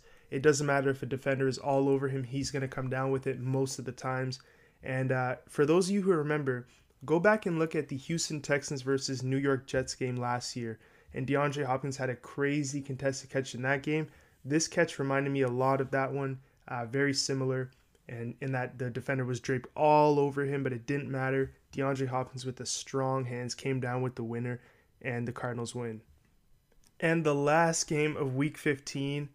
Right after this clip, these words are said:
was another huge upset. Uh, I think the football gods might have sprinkled just a little bit too much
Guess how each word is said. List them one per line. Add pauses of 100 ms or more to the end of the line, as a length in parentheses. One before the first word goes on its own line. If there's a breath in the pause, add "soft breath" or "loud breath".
was
another
huge
upset. (380 soft breath)
Uh, (160)
I
think
the
football
gods
might
have
sprinkled
just
a
little
bit
too
much